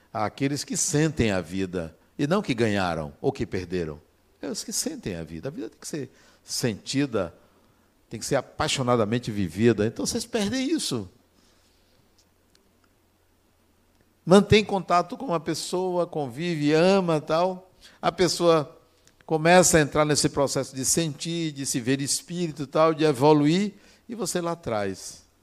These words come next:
vai ter que conviver com pessoas que você não tem afinidade, que não se programou para aquilo, porque com quem você tem, tá indo, tá seguindo.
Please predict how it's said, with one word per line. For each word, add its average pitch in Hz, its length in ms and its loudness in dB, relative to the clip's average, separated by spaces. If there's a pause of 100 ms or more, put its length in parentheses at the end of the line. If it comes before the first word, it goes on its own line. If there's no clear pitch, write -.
(1080)
vai 107 120 -8
ter 110 140 -10
que - 60 -20
conviver 117 420 -2
com 120 100 -6
pessoas 135 540 -4
que - 80 -14
você 107 260 -6
não 95 100 -6
tem 95 140 -10
afinidade, 117 960 -4 (1000)
que 147 80 -4
não 131 120 0
se 131 120 -4
programou 113 420 2
para 160 120 0
aquilo, 120 640 -2 (340)
porque 156 200 0
com 156 180 2
quem 156 200 4
você 139 280 2
tem, 208 380 -4 (380)
tá - 200 -12
indo, 196 640 2 (720)
tá 160 140 -6
seguindo. 123 880 0